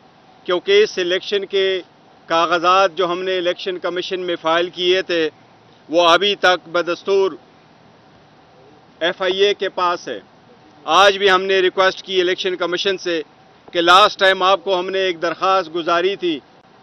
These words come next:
और आपसे ये दरख्वास्त की थी कि आप एफ़आईए को order करें कि हमारे documentation वो videos, वो droms, सब कुछ हमें वापस कर दे ताकि हम आपका assistance कर लें। आपने उस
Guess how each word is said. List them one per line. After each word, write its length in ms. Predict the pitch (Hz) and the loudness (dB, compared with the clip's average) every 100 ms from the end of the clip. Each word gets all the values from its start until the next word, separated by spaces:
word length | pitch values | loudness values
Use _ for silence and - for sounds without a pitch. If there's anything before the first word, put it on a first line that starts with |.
| _ _ 156 | _ _ -4
और 200 | 175 180 | 0 2
आपसे 320 | 196 185 196 | 2 0 -4
ये 280 | 185 208 196 | 0 2 2
दरख्वास्त 600 | 185 180 180 196 185 - | 0 0 2 2 0 -2
की 140 | 180 | -4
थी 300 | 180 175 160 - _ _ - | -2 -4 -4 -12 _ _ -4
कि 60 | 170 | 2
आप 260 | 185 196 | 4 4
एफ़आईए 460 | 196 190 185 196 196 | 2 0 -2 0 0
को 160 | 208 | 2
order 300 | 180 190 202 | 2 4 2
करें 380 | 185 185 185 190 | 0 0 2 0
कि 120 | 190 | 0
हमारे 440 | 180 175 180 196 185 | -2 2 4 4 2
documentation 880 | 170 185 180 170 185 185 202 185 165 _ - - | -2 -4 -6 -4 -4 -4 -4 -6 -10 _ -20 -8
वो 160 | 170 165 | -4 0
videos, 680 | 180 190 196 202 202 196 - - _ _ - | 0 0 0 0 0 -2 -8 -20 _ _ -8
वो 120 | 170 | -8
droms, 680 | 156 165 185 202 196 - - _ _ - | -4 -2 2 2 0 -6 -20 _ _ -2
सब 200 | 226 214 | 0 2
कुछ 220 | 214 208 180 | 0 -2 0
हमें 240 | 185 196 | 2 2
वापस 420 | 180 185 190 185 190 | 4 2 2 -2 -4
कर 160 | 175 | -4
दे 200 | 175 190 170 - _ - | 0 -2 -4 -12 _ -4
ताकि 240 | 185 180 190 | -2 0 -2
हम 200 | 190 190 | 0 0
आपका 320 | 196 175 180 | 0 0 -2
assistance 500 | 175 190 - 185 160 | -2 -8 -8 -10 -4
कर 180 | 165 135 | -4 -4
लें। 200 | 113 87 _ _ _ _ _ | -8 -12 _ _ _ _ _
आपने 380 | 147 190 202 196 | 0 2 2 -2
उस 260 | 196 208 | -2 -4